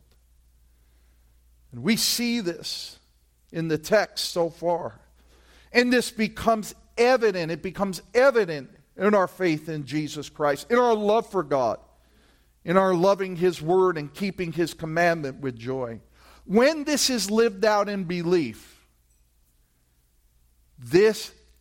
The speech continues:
testifies to the world of the difference between believers and unbelievers. It testifies to the world.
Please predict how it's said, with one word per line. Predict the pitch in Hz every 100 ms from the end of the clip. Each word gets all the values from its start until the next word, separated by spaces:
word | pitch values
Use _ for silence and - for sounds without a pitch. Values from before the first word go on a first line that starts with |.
| _
testifies | - 175 170 - 175 - 160 156 147 147
to | 143
the | 123
world | 113 120 139 143 147 143 _ _ _
of | 120 117 85
the | 117
difference | 104 104 147 165 170 160 160
between | - 117 107 - 117 113 110 90
believers | 104 101 117 151 156 147 143 147 - - _ _ -
and | 101 101 107 _ -
unbelievers. | 107 101 92 90 95 - - _ - - _ _ _ - _ _ _ _ _ _
It | 151 143 147
testifies | - 220 220 - 139 - 98 92 90
to | - 95
the | 87
world. | 95 90 78